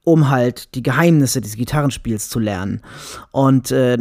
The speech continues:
er hat das natürlich dankbar aufgenommen und diese Legende, äh, genährt, aber ist eben auch leider nur siebenundzwanzig geworden.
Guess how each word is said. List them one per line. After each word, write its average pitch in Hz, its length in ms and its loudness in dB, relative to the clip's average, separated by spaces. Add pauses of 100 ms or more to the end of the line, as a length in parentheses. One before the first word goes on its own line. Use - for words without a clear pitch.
er 139 160 -2
hat 165 120 2
das 151 100 2
natürlich 143 280 0
dankbar 143 460 2
aufgenommen 135 560 2
und 131 120 0
diese 123 540 -2
Legende, 123 1080 0
äh, 120 40 -6
genährt, 127 800 2
aber 131 200 -2
ist 156 240 0
eben 156 180 2
auch 143 220 -2
leider 135 320 2
nur 139 120 2
siebenundzwanzig 135 680 0
geworden. 107 500 -4